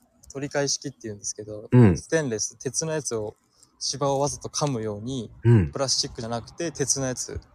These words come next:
Speaker 2: へー。
Speaker 1: にしてる。大体プロ、鉄にしてる人多いと思いますよ。
Speaker 2: え、それは
Speaker 1: 滑れ-、滑り止めみたいな感じです。
Speaker 2: え、それは
Speaker 1: プラスチックで、
Speaker 2: うん。
Speaker 1: 芝生噛むと、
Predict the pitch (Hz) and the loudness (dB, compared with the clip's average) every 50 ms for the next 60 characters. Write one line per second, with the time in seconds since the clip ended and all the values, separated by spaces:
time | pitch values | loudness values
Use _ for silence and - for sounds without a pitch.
0 | - - - - - - _ _ _ _ _ _ _ _ _ _ _ _ _ - | -20 -20 -20 -20 -20 -20 _ _ _ _ _ _ _ _ _ _ _ _ _ -20
1 | _ - - - - - - - - - - - - - - - - - - 139 | _ -10 -8 -6 -4 -4 -4 -4 -4 -6 -6 -8 -8 -8 -8 -10 -8 -6 -6 -4
2 | 139 127 - 143 - - - - - - - 127 120 127 127 - _ 156 185 214 | -4 -4 -6 -6 -10 -10 -4 -4 -2 -2 -2 -4 -4 -4 -6 -6 _ -4 -4 -2
3 | - - 262 226 196 - 220 220 180 135 113 104 - - - 131 - - 151 147 | 0 0 -2 -2 -2 0 2 4 6 6 4 2 -2 -8 -12 -10 -8 -4 -4 -4
4 | 135 - - - 143 143 135 - - 123 117 123 120 104 - 101 104 107 104 92 | -4 -4 -4 -4 -4 -4 -4 -4 -6 -6 -4 -4 -4 -6 -8 -10 -8 -8 -6 -4
5 | - - - - - _ - _ - - _ _ - 165 - - 156 151 139 117 | -4 -6 -6 -10 -18 _ -20 _ -20 -20 _ _ 0 0 2 6 8 8 8 8
6 | - - - 139 143 175 143 143 143 147 147 - - _ _ - - - - - | 6 2 2 4 4 6 6 6 4 2 0 -2 -8 _ _ -2 0 2 4 4
7 | - - - 139 139 147 143 143 135 135 135 135 131 117 - 104 104 - 104 104 | 4 2 2 2 2 0 2 2 0 0 0 0 -2 -4 -6 -8 -10 -10 -10 -12
8 | 98 101 - - - - - _ - 135 - - - 165 160 170 180 139 135 - | -10 -10 -10 -12 -12 -12 -8 _ 0 0 0 2 4 8 8 8 8 6 4 0
9 | 190 - - - - - 160 160 180 175 151 117 - - 123 127 107 85 73 - | -2 -4 -6 -8 -6 -4 -2 0 0 2 0 0 2 4 6 6 6 6 2 -2
10 | _ _ _ - - _ _ _ _ _ _ _ _ _ _ _ _ _ _ - | _ _ _ -20 -20 _ _ _ _ _ _ _ _ _ _ _ _ _ _ -20
11 | - - _ _ _ _ _ - - - 135 147 143 143 131 - 156 175 170 131 | -20 -20 _ _ _ _ _ -6 -6 -2 0 0 0 0 -2 0 4 4 4 4
12 | 113 - - 160 180 165 123 113 - | 4 0 0 2 4 4 4 2 0